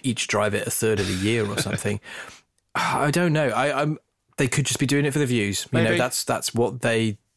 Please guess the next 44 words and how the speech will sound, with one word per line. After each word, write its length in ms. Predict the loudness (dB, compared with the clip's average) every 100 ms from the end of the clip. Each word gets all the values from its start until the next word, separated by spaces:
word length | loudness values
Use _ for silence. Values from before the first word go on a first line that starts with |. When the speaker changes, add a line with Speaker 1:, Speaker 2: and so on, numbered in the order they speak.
| -2
Speaker 1:
they 180 | 0 0
do. 460 | 2 2 2 2 -2 -10 -6 0
And 100 | 2
I'm 60 |
interested 320 | 2 0 -2 -2
to 60 |
see 160 | 0 2
where 180 | 2 2
it 60 |
goes, 320 | 2 2 2
but 300 | 0 0 0 0
I 200 | 2 2
have 320 | 2 -2 0
to 120 | 2
admit, 280 | 2 2 0
I 160 | 0 -2
feel 260 | 0 2 2
like 240 | 0 -2
it 60 | -2
would 160 | -2
be 320 | 2 2 2 0
just 220 | -2 -2
a, 100 | -4
such 340 | -4 0 0 2
a 60 |
money 320 | 2 2 0 0
pit. 340 | -2 -2 -4 -4
Speaker 2:
Mm. 300 | -2 0 2
Speaker 1:
But 240 | 2 2 2
we 280 | 2 2
will 280 | 2 2 0
see 380 | 0 0 0 0
how 180 | 0 0
that 100 | 0
all 120 | 0
goes. 240 | 2 2
And 160 | 2 2
those 180 | 2 2
three 240 | 2 2
videos, 340 | 4 4 2 2
by 120 | 2
the 80 | 2
way, 260 | 2 2
um, 460 | 0 0 0 -2